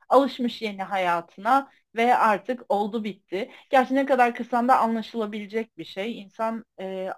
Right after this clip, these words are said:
a-, alışıyor, hakikaten alışıyor ve eskisini unutabiliyor. O kadar tutkuyla bağlı olduğu şeyleri, e, bir süre sonra hakikaten unutabiliyor, uzaklaşabiliyor o şeylerden.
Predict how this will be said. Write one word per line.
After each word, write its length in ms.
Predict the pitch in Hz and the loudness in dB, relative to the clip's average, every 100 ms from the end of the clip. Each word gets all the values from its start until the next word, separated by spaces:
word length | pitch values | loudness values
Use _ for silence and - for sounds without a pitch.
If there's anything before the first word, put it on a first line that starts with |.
| - | -12
a-, 240 | 202 - 226 | -12 -8 -4
alışıyor, 560 | 202 196 - 403 220 | -4 -6 -8 -4 -4
hakikaten 460 | 277 - 214 208 208 | -4 -6 -6 -6 -8
alışıyor 520 | 208 208 - 247 233 | -8 -8 -8 -4 -4
ve 80 | 233 | -4
eskisini 640 | - - - 220 - 226 | -6 -10 -14 -16 -10 -8
unutabiliyor. 800 | - 220 220 - 202 202 208 165 | -8 -6 -8 -6 -8 -8 -6 -6
O 80 | 170 | -4
kadar 280 | 202 190 190 | -2 -2 -4
tutkuyla 580 | 202 - 233 208 190 | -14 -14 -8 -4 -2
bağlı 260 | 190 190 208 | 0 0 -2
olduğu 340 | 202 190 190 | -4 -4 -6
şeyleri, 580 | 196 190 180 170 208 269 _ _ _ _ - | -6 -6 -6 -6 -6 -8 _ _ _ _ -10
e, 360 | 208 196 190 190 | -4 -2 -2 -4
bir 60 | |
süre 300 | 233 233 202 | -8 -4 -4
sonra 560 | 190 196 185 214 262 - _ _ | -4 -4 -4 -2 -4 -6 _ _
hakikaten 600 | - 233 - 185 240 247 214 | -6 -4 -4 -2 -2 -2 0
unutabiliyor, 680 | 226 220 226 220 202 185 151 | 2 2 0 -8 -6 -6 -4
uzaklaşabiliyor 920 | 175 202 190 196 - 190 190 190 165 | -4 -4 -4 -8 -10 -12 -10 -8 -8
o 20 | |
şeylerden. 680 | 156 - 156 156 156 160 269 | -8 -12 -12 -12 -14 -8 -8